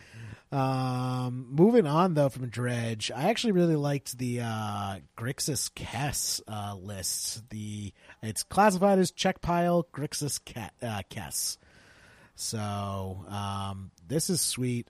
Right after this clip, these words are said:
Uh, so four Deathrite Shaman, four Baleful Strix, three Snapcaster Mage, two Kess Dissident Mage, <laughs> which I'm just gonna read it 'cause I don't think many people, uh, are that exposed to it.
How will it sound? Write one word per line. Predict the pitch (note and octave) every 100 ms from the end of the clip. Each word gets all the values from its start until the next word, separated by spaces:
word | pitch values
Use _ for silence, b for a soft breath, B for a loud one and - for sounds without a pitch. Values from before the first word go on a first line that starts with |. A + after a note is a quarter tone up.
| -
Uh, | A#2 A#2 A2+ A2 G2+
so | - A2+
four | - D3+ D#3
Deathrite | C#3 C#3+ C#3 C3+
Shaman, | - C3 C3 C3 B2
four | - C3
Baleful | A2+ B2 A2+ A#2
Strix, | - A#2+ A#2 - - -
three | C3 C#3+
Snapcaster | - B2+ B2 C#3 B2+ C3
Mage, | C3 C3 C3 - B B B B
two | - A3+ -
Kess | - E3 D#3+ -
Dissident | - D3+ D#3+ D#3+ B2+
Mage, | A2 A#2+ C3+ F#2 D#3+ B2
<laughs> |
which | A#2 -
I'm | A#2+
just | G3 A3+
gonna | A#3
read | E3 D#3
it | D3+
'cause | D3
I | D3
don't | D#3
think | D#3+
many | D3 C#3
people, | B2+ B2+ C3 B2 - b b b b
uh, | B2
are | A#2 A#2
that | A2 A#2
exposed | A#2 - A2+ A#2 -
to | C3+
it. | C#3